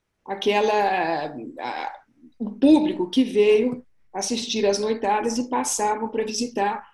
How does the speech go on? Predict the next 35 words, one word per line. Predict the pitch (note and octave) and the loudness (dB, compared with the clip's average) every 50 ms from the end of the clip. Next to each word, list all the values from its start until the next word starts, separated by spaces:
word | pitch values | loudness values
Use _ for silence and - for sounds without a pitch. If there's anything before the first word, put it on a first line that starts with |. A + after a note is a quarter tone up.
| _ _ _ | _ _ _
aquela | - A3 A3 - G#3+ G3 G3 G3 G3+ G#3 | -14 -14 -6 -2 0 2 2 2 2 0
exposição | - - - - - G#3 G#3+ A#3 A3+ - - A3+ A#3 | -2 -2 -4 0 2 2 2 2 2 0 0 0 0
que | A3+ A#3 | 0 0
ainda | A3 G#3+ G#3 G#3 | -2 -2 -2 -4
contou | - A3 A3 - G3+ G3 | -4 -4 -4 -2 -4 -4
com | - G3 F3+ | -4 -4 -4
Di | F3+ F3 | -4 -4
Cavalcanti, | - G3+ G#3+ B3 C4+ C#4 C4+ - A#3 A#3 A#3+ A#3+ A#3+ A#3 F#3 F3 | -4 -4 -2 -2 -2 -2 -2 -2 -2 -2 0 -2 -2 -4 -4 -4
João | G3+ G3 G3+ G3 | -4 -6 -6 -4
Graz, | F#3+ G3 G#3 G#3+ A3 A3+ A3 - - - _ _ _ _ - | -2 0 0 2 2 0 0 -2 -6 -14 _ _ _ _ -10
Vicente | G#3 A3 - A3+ G#3 G3 - F#3 | -8 -6 -4 -2 -2 -4 -4 -6
do | G3 G3 | -6 -4
Rego | G3 A3+ G3+ G3+ G#3+ | -2 0 0 0 0
Monteiro | A3+ A#3 A#3 - - A3 A3+ A#3 B3 C4+ C4 - - _ _ _ _ _ _ - | -2 -4 -4 -2 2 4 4 4 4 2 -2 -8 -12 _ _ _ _ _ _ -4
e | A3+ A3+ | -4 -2
Zina | A3 - A3+ A#3+ A#3 A#3+ A#3 - | -2 0 0 0 0 0 -2 -2
Aita. | - E3+ C#3+ A#2+ G#2 - - - - - - - - _ _ _ _ _ _ _ _ _ _ _ _ _ | 0 0 0 0 -2 -6 -10 -14 -14 -14 -14 -14 -14 _ _ _ _ _ _ _ _ _ _ _ _ _
Bom, | - A#3+ A#3+ - - - - B3 | 2 2 2 2 0 -4 -4 2
todos | B3+ C#4 D4 C#4+ - | 4 6 6 6 4
sabemos, | - B3 G3+ G3 G3 A3 C4 C4 B3 A3 F#3 F#3+ F#3 | 4 2 2 2 4 4 4 4 4 2 0 -2 -4
né, | G3 A3 | -4 -6
que | A3 - B3 | -4 -2 -4
o | A#3 | -2
Festival | - - C#4 C4 - - C4 F#3+ F#3+ G3+ G#3 G#3 | 0 2 2 2 2 2 0 0 0 0 -2 0
Modernista, | G3+ G3 F3+ F#3+ F#3 F#3 G#3 A#3+ B3+ A#3+ - - B4 - - | -2 -2 -2 -2 -2 0 2 2 2 2 2 -2 -4 0 4
ele | - A#3 A#3 B3 | 4 4 6 6
não | A#3+ A#3+ B3+ C#4+ D#4+ F#4 F#4 | 4 6 6 6 6 4 2
foi | - - - C4 C4 C4 | 0 0 2 4 4 4
uma | B3+ A#3+ A#3+ B3 B3 | 4 2 2 0 2
unanimidade | C4 D#4 D4+ D4 C#4 C4+ C4+ C4 A#3+ - F#3+ F3+ E3 E3 C#3+ A#2 - - - _ _ _ _ _ _ - | 2 4 4 4 4 4 4 4 2 0 -2 -2 0 0 -2 -4 -8 -12 -16 _ _ _ _ _ _ -2
e | G#3+ | 0
acabou | B3 - - C#4+ C4 A3 A#3+ A#3 | 0 2 2 0 2 4 4 4
recebendo | A#3 A#3+ A#3 - A#3 G3+ - G3+ G3+ G3 G3 G#3 | 4 4 2 2 2 2 2 2 0 0 0 -2
mais | A3+ B3 C#4+ D#4+ F4+ F4 - | 0 0 2 2 2 2 0
vaias | - G3+ G#3+ G#3 A3 A3+ A#3+ B3+ C4+ C#4+ C4 - - - _ | 0 0 2 2 4 4 2 2 0 0 -2 -6 -8 -10 _